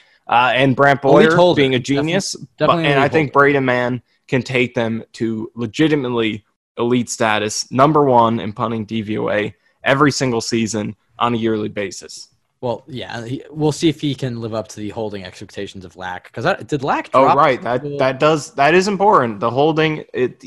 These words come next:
Speaker 1: he, Braden's gotta come through there. I will not question Edwards' holding abilities. That is somewhere he did come through. Although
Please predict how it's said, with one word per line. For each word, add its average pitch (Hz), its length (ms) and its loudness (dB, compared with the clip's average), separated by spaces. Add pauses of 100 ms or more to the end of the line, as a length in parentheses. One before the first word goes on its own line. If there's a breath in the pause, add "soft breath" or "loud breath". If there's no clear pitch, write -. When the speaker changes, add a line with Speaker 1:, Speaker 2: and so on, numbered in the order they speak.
(120)
Speaker 1:
he, - 140 -10
Braden's 135 440 -4
gotta 135 180 4
come 131 220 -4
through 127 200 -6
there. 104 180 -2
I 113 140 0
will 117 160 -2
not 131 400 2
question 123 640 -2
Edwards' 113 460 -2 (320)
holding 127 500 -2
abilities. 104 720 -6 (140)
That 120 220 0
is 113 120 -6
somewhere 113 300 -2
he 113 100 -6
did 160 240 -2
come 120 180 -2
through. 113 200 -2
Although 190 540 4